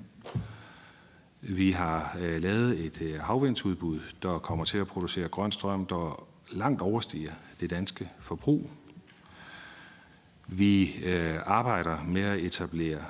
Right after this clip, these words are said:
brintinfrastruktur til vores nabolande, sådan så vi kan udnytte de danske energiressourcer,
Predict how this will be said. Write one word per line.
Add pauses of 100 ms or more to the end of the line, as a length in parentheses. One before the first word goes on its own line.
(160)
brintinfrastruktur
til
vores
nabolande,
sådan
så
vi
kan (180)
udnytte (380)
de
danske
energiressourcer,